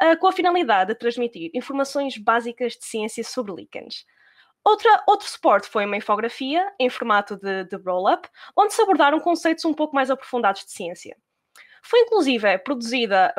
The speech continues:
para esta infografia uma ilustração, de modo a auxiliar também à sua compreensão. Foram também concebidos um panfleto e um flyer, eh, tendo este o intuito de divulgar o evento e incentivar a sua visita, fornecendo informações gerais sobre a exposição e também sobre ciência.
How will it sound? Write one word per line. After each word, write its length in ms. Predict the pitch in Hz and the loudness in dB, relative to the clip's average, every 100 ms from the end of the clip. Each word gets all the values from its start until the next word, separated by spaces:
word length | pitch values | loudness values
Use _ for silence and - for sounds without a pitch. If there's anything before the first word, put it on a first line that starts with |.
| 202 | 0
para 120 | 220 | 0
esta 160 | 214 233 | 0 0
infografia 600 | 247 262 269 320 339 349 | 0 0 0 0 -2 0
uma 140 | 349 | 2
ilustração, 640 | 359 330 - 330 269 202 190 | 2 -2 -4 -4 0 0 -2
de 120 | 208 | -6
modo 200 | 220 226 | -2 2
a 20 | |
auxiliar 440 | 240 - 226 214 214 | 0 0 0 0 0
também 300 | 226 214 220 | -2 0 -2
à 80 | 226 | -4
sua 220 | - 214 | -6 -6
compreensão. 580 | 226 220 226 233 160 - _ _ _ _ _ _ | -6 -4 -2 -2 -6 -10 _ _ _ _ _ _
Foram 240 | - 381 | 2 4
também 240 | 392 392 392 | 6 4 4
concebidos 720 | 392 381 311 254 214 190 - 277 | 4 2 -2 -4 -4 -6 -4 -2
um 100 | 277 | 2
panfleto 580 | 254 247 247 180 175 - | 0 0 -4 -4 -6 -4
e 100 | 214 | -4
um 80 | 208 | -2
flyer, 460 | - 185 202 294 _ _ - | 2 2 2 -2 _ _ 2
eh, 160 | 302 311 | 4 6
tendo 280 | 392 370 | 4 2
este 220 | 403 - 392 | 0 0 -2
o 40 | |
intuito 420 | 339 294 226 226 | 0 -2 -4 -6
de 280 | 208 220 202 | -4 -2 -2
divulgar 500 | 208 226 254 226 196 | -6 -6 -2 0 0
o 60 | 220 | 0
evento 360 | 233 277 330 - | 0 0 0 -2
e 60 | |
incentivar 480 | 285 - 262 240 240 | -4 -2 -2 0 2
a 80 | 240 | 2
sua 200 | - 233 | 0 -4
visita, 500 | 202 202 175 - - _ _ | -4 -12 -14 -16 -18 _ _
fornecendo 500 | - - 285 302 220 | -6 -2 0 2 0
informações 460 | 220 226 220 220 220 | -2 -6 -4 -4 2
gerais 460 | 233 226 226 - - | 2 2 0 -6 -10
sobre 200 | 262 269 | -6 -6
a 40 | |
exposição 540 | - 254 262 285 339 - | -4 -8 0 2 0 -4
e 80 | 339 | -6
também 220 | 330 262 | -2 -2
sobre 220 | 247 240 - | -2 -4 -4
ciência. 460 | - 185 - - | -4 -4 -6 -16